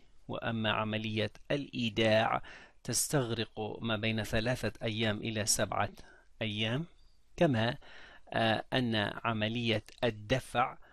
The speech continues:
آه، تستغرق ما بين ثلاثة إلى سبعة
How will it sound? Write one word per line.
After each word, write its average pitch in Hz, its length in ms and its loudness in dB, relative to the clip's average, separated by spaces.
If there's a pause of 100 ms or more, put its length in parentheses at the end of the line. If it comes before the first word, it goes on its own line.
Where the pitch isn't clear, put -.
(460)
آه، 110 200 0
تستغرق 113 760 0
ما 110 280 -2
بين 107 280 -2
ثلاثة 107 600 -2 (220)
إلى 110 260 2
سبعة 101 460 0